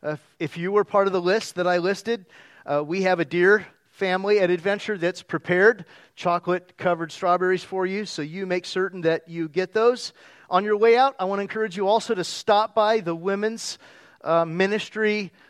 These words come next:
um, section of our communication table.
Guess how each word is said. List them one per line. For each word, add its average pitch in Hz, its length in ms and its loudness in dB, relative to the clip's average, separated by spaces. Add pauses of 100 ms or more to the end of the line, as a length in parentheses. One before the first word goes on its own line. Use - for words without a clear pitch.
(140)
um, 160 400 -4
section 220 580 0
of 180 220 2
our 180 420 6 (440)
communication 196 680 -2
table. 196 480 0